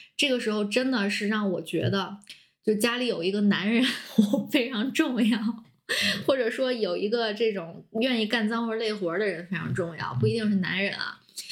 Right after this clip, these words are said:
Speaker 1: 然后呢，就是，呃，我，我就在给他，就是看，我在观察他，我在观察，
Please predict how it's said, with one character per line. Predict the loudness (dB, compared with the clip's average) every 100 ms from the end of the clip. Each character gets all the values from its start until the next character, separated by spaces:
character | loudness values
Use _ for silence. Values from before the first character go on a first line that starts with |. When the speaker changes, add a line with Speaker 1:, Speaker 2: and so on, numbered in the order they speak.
| -10 -2
Speaker 1:
然 | -2 0
后 | -2 -2
呢， | -2 -2 0
就 | 0
是， | 0 0 0 0 -6 -20 _
呃， | -4 -2 -2 -4
我， | 0 0 2
我 | 2
就 | 2 2
在 | 2 0 -2
给 | -2 -4
他， | -2 -4 -2 -4
就 | 0 2
是 | 2 -2 -6 -6
看， | 0 2 0 2
我 | 2
在 | 2
观 | 0 -2
察 | -4 -6 -6
他， | -4 -4 -6 -4
我 |
在 | -2
观 | 0 0
察， | 0 -2 -4